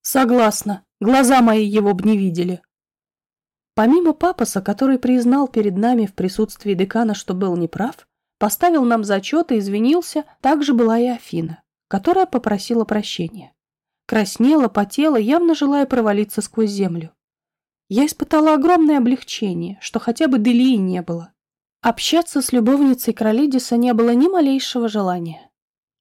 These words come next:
Потом была неделя тишины. Я училась, гуляла с сокурсниками,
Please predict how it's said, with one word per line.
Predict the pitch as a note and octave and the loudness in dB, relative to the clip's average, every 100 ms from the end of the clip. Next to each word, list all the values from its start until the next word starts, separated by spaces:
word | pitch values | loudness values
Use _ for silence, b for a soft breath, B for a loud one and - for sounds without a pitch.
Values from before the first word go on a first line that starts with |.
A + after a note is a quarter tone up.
| - | -4
Потом | A#3 - G4 F#4 | -2 0 0 2
была | B3 C#4+ | 2 4
неделя | C#4 G#3+ A3 A#3 | 2 2 0 -2
тишины. | A3+ A3+ - G#3+ F#3 F3 _ _ - | -4 -6 -4 -4 -4 -8 _ _ -8
Я | F#3+ C#4+ | -2 0
училась, | C4+ - C4 D4 B3+ - | 0 0 0 0 -2 -4
гуляла | G#3 A#3+ D4+ | -2 0 0
с | G#3 | -2
сокурсниками, | - E3 G#3 A3+ - G3 - F#3+ F#3+ | -8 -6 -4 -4 -6 -10 -10 -16 -16